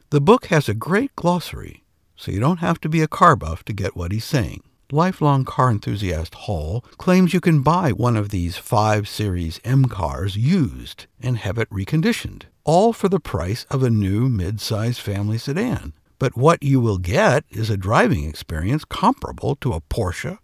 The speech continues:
or a Ferrari, sports cars costing two or three times as much.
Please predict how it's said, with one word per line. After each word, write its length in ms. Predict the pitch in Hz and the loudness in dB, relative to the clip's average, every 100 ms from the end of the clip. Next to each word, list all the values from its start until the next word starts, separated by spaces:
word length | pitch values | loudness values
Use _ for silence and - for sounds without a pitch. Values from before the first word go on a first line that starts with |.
| - | -8
or 180 | 123 113 | -4 -2
a 60 | |
Ferrari, 640 | - 127 87 82 82 131 147 _ _ | 0 2 2 0 -2 -6 -8 _ _
sports 440 | - - 190 269 | -14 0 2 2
cars 320 | - 87 92 - | 0 -4 -2 -2
costing 500 | 113 101 - 117 110 | -2 -2 -2 -4 -4
two 340 | - 247 180 | -8 -4 0
or 120 | 143 135 | 0 -2
three 260 | - 123 | -4 -6
times 380 | 120 151 156 156 | -4 0 0 0
as 160 | 170 202 | -4 -2
much. 480 | 254 - - - | -4 -4 -14 -20